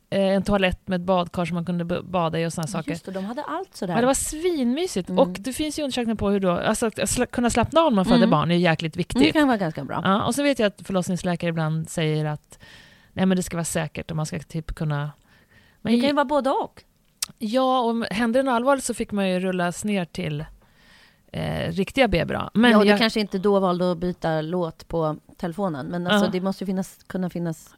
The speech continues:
Speaker 1: En rolig grej då, att när vi födde Lotta, det var då
Speaker 2: Mm.
Speaker 1: Lale hade slagit igenom eller sånt där.
Speaker 2: Mm.
Speaker 1: <laughs> Jag vet inte varför. Och så skulle Kalle spela Lale.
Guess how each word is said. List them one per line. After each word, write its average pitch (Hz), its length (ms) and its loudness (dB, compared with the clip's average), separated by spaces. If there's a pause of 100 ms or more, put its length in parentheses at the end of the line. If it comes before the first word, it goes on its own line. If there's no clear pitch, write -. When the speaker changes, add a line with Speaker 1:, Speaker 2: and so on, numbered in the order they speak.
Speaker 1:
En 214 180 4
rolig 233 280 2
grej 190 200 4
då, 170 120 2
att - 180 -2
när 196 80 0
vi 175 80 -2
födde 180 180 0
Lotta, 185 360 0
det 185 80 0
var 190 100 0
då 180 80 4
Speaker 2:
Mm. 233 180 4
Speaker 1:
Lale 208 340 0
hade 165 160 0
slagit 160 280 -4
igenom 156 240 0
eller 156 140 0
sånt 165 200 -4
där. 190 140 6 (100)
Speaker 2:
Mm. 262 120 4 (1040)
Speaker 1:
<laughs> 311 100 0
Jag 349 60 0
vet 320 160 0
inte 254 180 -2
varför. 240 360 0 (460)
Och 294 100 -4
så 269 100 -2
skulle 254 260 -6
Kalle 202 280 2
spela 185 260 -2
Lale. 180 440 -2